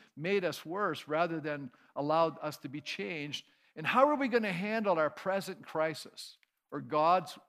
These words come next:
is it gonna be God's way of handling this crisis or our way of handling this crisis? Okay? Number three,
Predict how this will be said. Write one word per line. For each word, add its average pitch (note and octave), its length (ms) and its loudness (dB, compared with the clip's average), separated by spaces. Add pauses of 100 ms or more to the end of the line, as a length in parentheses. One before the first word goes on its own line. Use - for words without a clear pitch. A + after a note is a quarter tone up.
(100)
is D3+ 120 -4
it E3 120 -4
gonna E3+ 180 -4
be C#3+ 120 -2
God's E3+ 440 0
way G#3+ 120 -6
of F#3 100 -8
handling F#3+ 340 -6
this F3+ 140 -6
crisis F3 440 -6 (100)
or B2+ 180 -6
our C3 240 -2
way A#2 200 -10
of G#2+ 120 -14
handling A2 360 -14
this G#2+ 140 -16
crisis? - 540 -18 (100)
Okay? A3 320 -10 (1160)
Number F#3+ 200 0
three, F#3+ 400 -4